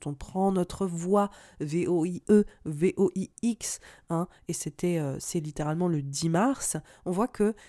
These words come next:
là, Mercure bascule dans le signe du Bélier. Et là, on voit, euh,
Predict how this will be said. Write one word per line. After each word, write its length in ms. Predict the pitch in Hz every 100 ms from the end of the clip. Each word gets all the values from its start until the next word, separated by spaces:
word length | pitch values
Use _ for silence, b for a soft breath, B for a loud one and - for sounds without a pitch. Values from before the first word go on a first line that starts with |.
| B
là, 400 | 180 180 214 - _
Mercure 680 | 175 185 220 - 202 214 - _
bascule 520 | 151 196 196 - 208 - -
dans 220 | 165 180
le 120 | 170
signe 400 | - - 175 151
du 280 | 139 151 - -
Bélier. 520 | 147 147 143 135 120 -
Et 120 | 185
là, 280 | 185 214 247
on 120 | 196
voit, 320 | 175 175 202 240 B B B 160
euh, 280 | 151 143